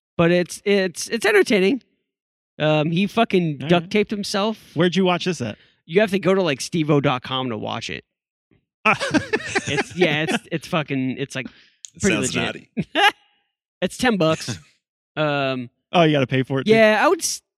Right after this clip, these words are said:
Speaker 1: I would say it's, like, half worth it, at least, just if you want a fucking cool gig and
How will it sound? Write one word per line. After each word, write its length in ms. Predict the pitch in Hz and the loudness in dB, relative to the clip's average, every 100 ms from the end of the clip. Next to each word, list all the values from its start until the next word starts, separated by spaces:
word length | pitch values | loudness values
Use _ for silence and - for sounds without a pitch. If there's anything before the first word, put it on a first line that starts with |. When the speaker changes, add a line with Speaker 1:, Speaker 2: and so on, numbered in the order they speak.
| - | -6
Speaker 1:
I 360 | 523 554 554 | -4 -2 -2
would 120 | 554 494 | -2 -2
say 280 | 440 302 269 | 0 0 0
it's, 180 | 240 | 0
like, 240 | 269 233 175 | 0 0 -2
half 380 | 147 165 160 - | -4 -4 -4 -6
worth 240 | 143 143 | -8 -4
it, 200 | 151 143 - 160 | -6 -6 -8 -12
at 140 | - | -6
least, 420 | 156 147 143 - | -2 -2 -2 -6
just 240 | 247 262 175 | -8 -8 -4
if 220 | 160 151 | -6 -4
you 80 | 151 | -4
want 120 | 147 | -4
a 40 | |
fucking 440 | 131 151 143 135 127 | -4 -8 -6 -8 -10
cool 160 | - 143 | -8 -8
gig 280 | 120 127 120 | -6 -6 -6
and 200 | 120 | -8